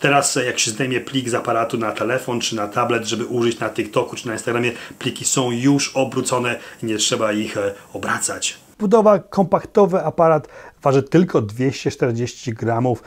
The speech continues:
z baterią i kartą pamięci. Wszystko wykonane jest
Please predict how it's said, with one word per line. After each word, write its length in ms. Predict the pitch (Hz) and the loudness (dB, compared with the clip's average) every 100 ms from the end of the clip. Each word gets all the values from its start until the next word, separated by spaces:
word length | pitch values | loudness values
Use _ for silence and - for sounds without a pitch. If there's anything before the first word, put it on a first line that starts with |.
| - | -20
z 100 | - | -2
baterią 480 | 117 - 123 120 113 | -2 2 2 2 0
i 120 | 107 | -6
kartą 400 | - 110 107 110 | -2 0 0 -4
pamięci. 440 | - 110 104 - - - - | -2 -4 -4 -6 -10 -12 -2
Wszystko 380 | - 196 202 170 | 4 4 4 2
wykonane 360 | 160 170 160 | 4 2 4
jest 340 | 151 - - | 2 0 -12